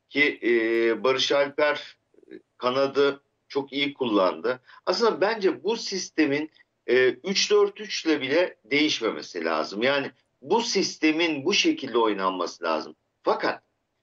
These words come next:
ben Icardi'nin hala geriye gelmesini doğru bulmuyorum. Çünkü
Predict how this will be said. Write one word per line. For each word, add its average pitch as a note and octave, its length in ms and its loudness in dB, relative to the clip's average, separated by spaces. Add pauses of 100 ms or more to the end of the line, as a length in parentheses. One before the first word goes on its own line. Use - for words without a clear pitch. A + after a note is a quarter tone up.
(280)
ben F3+ 340 0 (160)
Icardi'nin E3 640 -2
hala D3+ 480 0
geriye C#3+ 460 2
gelmesini D3+ 720 0
doğru D3 440 2
bulmuyorum. A#2 760 -2
Çünkü F3+ 480 0